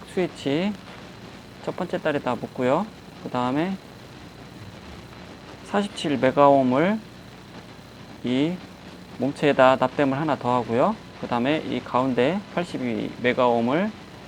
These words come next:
텍 스위치 그 연결선에,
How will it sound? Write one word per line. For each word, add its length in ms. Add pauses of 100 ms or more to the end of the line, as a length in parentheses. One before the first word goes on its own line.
(840)
텍 160
스위치 640 (1700)
그 460
연결선에, 720